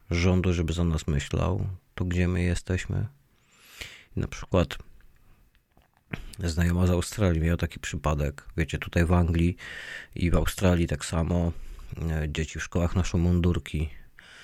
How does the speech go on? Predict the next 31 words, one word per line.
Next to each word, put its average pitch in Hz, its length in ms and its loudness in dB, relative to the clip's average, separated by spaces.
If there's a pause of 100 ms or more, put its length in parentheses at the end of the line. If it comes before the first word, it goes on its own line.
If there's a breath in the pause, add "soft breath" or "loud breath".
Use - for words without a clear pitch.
(380 loud breath)
Przy - 120 -14
czym 101 180 0
u 101 80 2
nas 95 220 0
jeszcze 90 280 -2
tak 87 200 -2
w 85 40 2
miarę 90 260 4
lajtowo 82 400 2
się - 120 -4
podchodzi 78 300 -4
do 76 140 -4
tego 80 220 0
tematu, 78 400 0
natomiast 80 380 0
w 80 60 2
Australii 80 560 0
w - 60 -4
szkołach 71 360 -2
prywatnych 76 600 -2
jest 67 160 -4
tak, 69 280 0
że, 71 380 -2
no, 73 420 -2
te - 120 -4
mundurki 80 520 2
są - 180 -2
mega 78 440 2
rygorystycznie 73 680 -4
przestrzegane 80 760 0
i 82 120 0